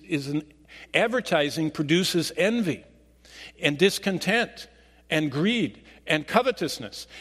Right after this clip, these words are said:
And all of those are tied together that I want something I don't have, and I'm willing to sacrifice anything to get it. And I will work three jobs, and I will do whatever it takes to get a house like they have, or clothes like they have, or a physique like they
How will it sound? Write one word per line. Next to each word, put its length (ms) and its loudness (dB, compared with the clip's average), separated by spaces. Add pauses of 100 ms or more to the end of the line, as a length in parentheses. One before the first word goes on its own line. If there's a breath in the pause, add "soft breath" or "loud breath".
(120)
And 120 2
all 240 8
of 60 2
those 160 6
are 80 4
tied 320 2
together 400 4
that 260 2
I 220 4
want 340 4
something 420 0
I 200 2
don't 280 2
have, 420 2
and 120 0
I'm 180 0
willing 240 4
to 60 -4
sacrifice 680 2
anything 600 2
to 100 0
get 260 2
it. 260 -4 (440 loud breath)
And 120 4
I 120 4
will 120 10
work 200 6
three 440 2
jobs, 580 4 (200 loud breath)
and 160 2
I 180 4
will 300 6 (160 loud breath)
do 160 6
whatever 360 6
it 120 2
takes 360 0
to 160 0
get 520 2 (420 loud breath)
a 120 0
house 420 2
like 140 2
they 140 2
have, 200 4
or 100 4
clothes 400 4
like 140 2
they 160 6
have, 280 4
or 160 4
a 40 0
physique 520 0
like 180 4
they 260 2